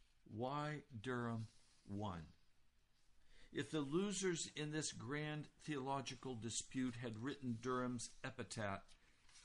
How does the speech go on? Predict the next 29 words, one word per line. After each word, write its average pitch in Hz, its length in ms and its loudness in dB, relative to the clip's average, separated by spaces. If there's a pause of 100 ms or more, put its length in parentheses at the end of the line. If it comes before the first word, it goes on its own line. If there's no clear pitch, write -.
(220)
it 151 160 0
might 175 220 2
have 143 100 2
sounded 160 540 2
like 139 220 0
the 143 100 2
words 139 400 2
of 135 120 -4
Charles 147 460 2 (100)
Parham, 143 600 -2 (1200)
but 135 240 -2 (640)
one 131 220 -2
would 120 220 0
hope 131 280 2
that - 160 -6
someone 120 480 0
would 113 120 2
have 101 160 -2
been 104 260 0 (800)
more 110 140 0
gracious. 107 760 0 (140)
This 139 220 0
is 143 220 0
what 127 280 -2
Parham 120 420 2
wrote. 101 280 2 (440)
"The 127 80 4
diabolical 143 1300 2
end 151 460 0